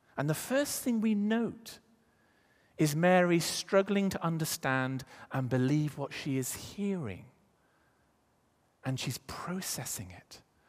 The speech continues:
She's processing it in her mind.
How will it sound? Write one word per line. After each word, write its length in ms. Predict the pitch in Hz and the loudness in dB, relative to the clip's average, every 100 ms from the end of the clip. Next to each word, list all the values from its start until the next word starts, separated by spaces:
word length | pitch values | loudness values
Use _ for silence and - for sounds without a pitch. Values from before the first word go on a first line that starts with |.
| - - | -20 -20
She's 240 | - 127 - | -10 -6 -6
processing 720 | - - 202 202 208 - 196 | -8 0 0 2 -2 -2 -4
it 140 | 190 | -4
in 160 | - 160 | -4 -4
her 140 | 139 151 | -4 -4
mind. 640 | 151 147 131 101 87 | -4 -4 -4 -6 -10